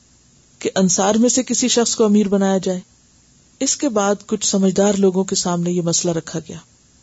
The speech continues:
اور انہوں نے غور و فکر کیا تو اس نتیجے پہ پہنچے کہ رسول اللہ صلی اللہ علیہ وسلم نے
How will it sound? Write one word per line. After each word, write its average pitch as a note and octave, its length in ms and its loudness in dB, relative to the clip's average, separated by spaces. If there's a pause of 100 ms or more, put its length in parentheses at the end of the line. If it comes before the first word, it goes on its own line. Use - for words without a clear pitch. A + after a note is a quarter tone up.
(320)
اور G3 200 2 (140)
انہوں A3+ 260 4
نے F#3+ 300 0 (600)
غور F3 160 2
و G3 60 4
فکر A3 300 -2
کیا F3+ 360 -4 (540)
تو - 140 -18
اس - 180 -2
نتیجے B3 340 0
پہ G#3 120 -2
پہنچے F3+ 520 -2 (720)
کہ - 80 -2
رسول B3+ 360 4
اللہ C#4 280 4
صلی A#3 200 2
اللہ G3 180 4
علیہ G#3 320 0
وسلم F#3 560 0
نے G3 160 -2